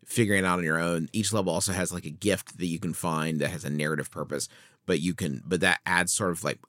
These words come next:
a more of a platforming, less speed focused way to approach the level. Um,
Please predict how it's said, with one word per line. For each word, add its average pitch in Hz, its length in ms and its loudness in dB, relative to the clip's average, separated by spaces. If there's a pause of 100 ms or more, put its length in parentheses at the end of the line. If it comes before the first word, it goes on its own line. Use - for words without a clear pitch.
a - 40 -4
more 110 240 4
of 95 120 2
a 87 140 0 (140)
platforming, 92 840 0
less 82 220 -2
speed 87 380 -4
focused - 580 -4 (180)
way 92 200 2
to 90 100 2
approach 92 340 -2
the - 60 -6
level. 85 340 -2 (420)
Um, 80 440 0